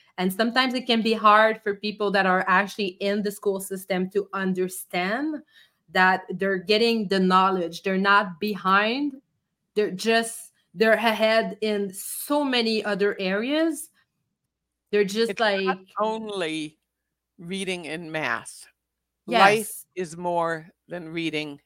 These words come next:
Speaker 2: and math.
Speaker 1: Yes.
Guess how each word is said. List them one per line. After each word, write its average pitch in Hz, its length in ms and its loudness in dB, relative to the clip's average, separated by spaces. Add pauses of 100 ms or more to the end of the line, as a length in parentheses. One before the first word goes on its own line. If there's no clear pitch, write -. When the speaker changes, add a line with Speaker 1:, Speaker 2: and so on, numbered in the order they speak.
(680)
Speaker 2:
and 151 360 -8
math. 120 600 -12 (640)
Speaker 1:
Yes. 220 640 0